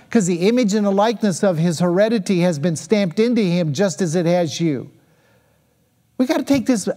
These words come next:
idea that man has put in us, that religion has taught us concerning the point of our origin.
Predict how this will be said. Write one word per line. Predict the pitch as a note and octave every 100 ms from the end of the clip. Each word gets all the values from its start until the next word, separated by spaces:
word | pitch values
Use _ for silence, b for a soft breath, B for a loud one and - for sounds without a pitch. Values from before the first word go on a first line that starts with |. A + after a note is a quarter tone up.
| -
idea | G#3+ F3+ B3 A3
that | F3+
man | E3 G#3+ A#3
has | G3+
put | D#3 G#3+ G#3
in | A3
us, | F3 D#3
that | F#3
religion | D#3 F3+ A#3+ G#3+ G3+
has | F3+
taught | - G#3+ G#3
us | F3
concerning | - G3 E3 - A#3 A3
the | F#3
point | - G#3 A3+
of | G3+
our | F3 D3
origin. | F#3 A3+ G#3+ C#3+ D3 G#2